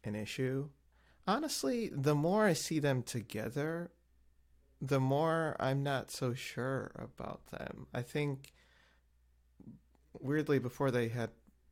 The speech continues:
we'd seen scenes with them together, I was like, "Oh, this is gonna work." Um,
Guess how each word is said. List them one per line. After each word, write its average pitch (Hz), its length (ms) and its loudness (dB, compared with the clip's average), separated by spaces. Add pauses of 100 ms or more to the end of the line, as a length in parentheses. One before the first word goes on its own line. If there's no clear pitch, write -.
(120)
we'd 123 180 -4
seen 123 240 -2
scenes 120 420 -4
with 107 140 -6
them 110 140 -4
together, 117 540 -4
I 110 120 -4
was 113 180 -6
like, 101 280 -8
"Oh, - 100 -4
this - 180 -8
is - 100 -10
gonna - 180 -8
work." - 420 -8 (720)
Um, 104 640 -4